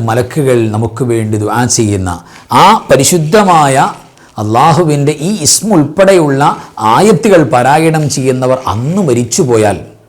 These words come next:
രാവിലെ പാരായണം ചെയ്തു, വൈകിട്ടിനുള്ളിൽ അയാൾ മരിച്ചുപോയി, എന്നാൽ അവർ ഷഹീദുകളുടെ, ശുഹദാക്കളുടെ മരണം വരിച്ചു എന്നാ. ഷഹാദത്ത് അവർക്ക് കിട്ടും, ശുഹദാക്കളുടെ കൂലി കിട്ടും. അത്രയേറെ പവറുള്ള ആയത്താണ് സൂറത്തുൽ ഹശറിൻ്റെ അവസാനത്തെ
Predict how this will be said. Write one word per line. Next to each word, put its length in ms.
രാവിലെ 320
പാരായണം 380
ചെയ്തു, 180
വൈകിട്ടിനുള്ളിൽ 720
അയാൾ 160
മരിച്ചുപോയി, 560
എന്നാൽ 320
അവർ 120
ഷഹീദുകളുടെ, 720
ശുഹദാക്കളുടെ 840
മരണം 280
വരിച്ചു 300
എന്നാ. 140
ഷഹാദത്ത് 520
അവർക്ക് 260
കിട്ടും, 220
ശുഹദാക്കളുടെ 640
കൂലി 240
കിട്ടും. 280
അത്രയേറെ 600
പവറുള്ള 340
ആയത്താണ് 420
സൂറത്തുൽ 360
ഹശറിൻ്റെ 540
അവസാനത്തെ 600